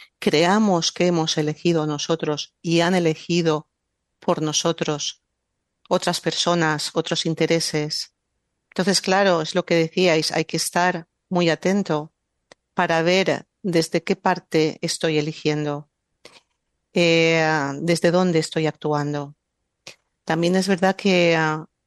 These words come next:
cuando miramos hacia el pasado y a veces pensamos, "Elegí esto, lo elegí incorrectamente, o esto podría haber elegido mejor", yo he llegado a una conclusión de que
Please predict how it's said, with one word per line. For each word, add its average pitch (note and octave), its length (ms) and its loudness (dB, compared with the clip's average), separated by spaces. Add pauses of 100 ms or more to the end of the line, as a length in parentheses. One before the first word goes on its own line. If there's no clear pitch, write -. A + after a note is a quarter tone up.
(200)
cuando E3+ 420 2
miramos E3+ 440 0
hacia F#3+ 200 0
el E3+ 120 -2
pasado E3+ 500 0
y E3 80 -2
a D3+ 80 2
veces D#3 320 -2
pensamos, D3+ 720 -4
"Elegí D#3+ 720 0 (720)
esto, D#3+ 500 2
lo D#3 160 2
elegí D3+ 300 -2
incorrectamente, D#3+ 1040 0
o D3+ 120 2
esto D#3 220 -2
podría D#3+ 320 0
haber D#3 140 2
elegido D3 480 -2
mejor", E3 520 0 (460)
yo G3 80 0
he G#3 40 4
llegado A3 240 4
a - 20 2
una F#3 160 2
conclusión E3+ 760 0
de E3 160 0
que D#3+ 460 2